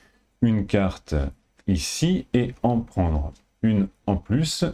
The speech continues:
chez lui. Voilà, et on va jouer à tour de rôle comme ça, jusqu'à, euh, avoir des paires pour confectionner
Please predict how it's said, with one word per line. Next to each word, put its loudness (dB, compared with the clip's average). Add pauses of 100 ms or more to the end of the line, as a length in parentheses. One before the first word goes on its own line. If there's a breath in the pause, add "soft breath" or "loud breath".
(140)
chez 0
lui. -4 (440)
Voilà, 0
et 0
on 2
va 2
jouer 2 (420 loud breath)
à 2
tour 2
de 2
rôle 0
comme -2
ça, -2 (400 loud breath)
jusqu'à, 0
euh, 0
avoir 2
des 2
paires 0 (100)
pour -2
confectionner 0